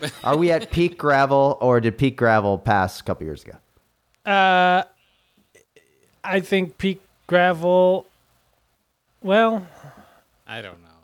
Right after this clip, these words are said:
Speaker 1: I
Speaker 3: I
Speaker 1: could,
Speaker 3: think we've
Speaker 1: because
Speaker 3: reached the tipping point. I think
Speaker 1: Yeah.
Speaker 3: actually cyclocross is going to <laughs> make the return, the comeback, and gravel's gonna
Speaker 1: Yes.
Speaker 3: kind of drop off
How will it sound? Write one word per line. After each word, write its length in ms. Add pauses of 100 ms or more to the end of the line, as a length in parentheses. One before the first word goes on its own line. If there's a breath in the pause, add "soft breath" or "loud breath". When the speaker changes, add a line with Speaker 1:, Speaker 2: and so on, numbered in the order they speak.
(520)
Speaker 1:
I 60
Speaker 3:
I 40
Speaker 1:
could, 140
Speaker 3:
think 160
we've 160
Speaker 1:
because 120
Speaker 3:
reached 340 (320)
the 100
tipping 400
point. 420
I 140
think 420
Speaker 1:
Yeah. 180
Speaker 3:
actually 420
cyclocross 800
is 280 (280)
going 280
to 100
<laughs> 160
make 240
the 80
return, 680
the 140
comeback, 560 (540 loud breath)
and 160
gravel's 420
gonna 200
Speaker 1:
Yes. 100
Speaker 3:
kind 180
of 100
drop 280
off 420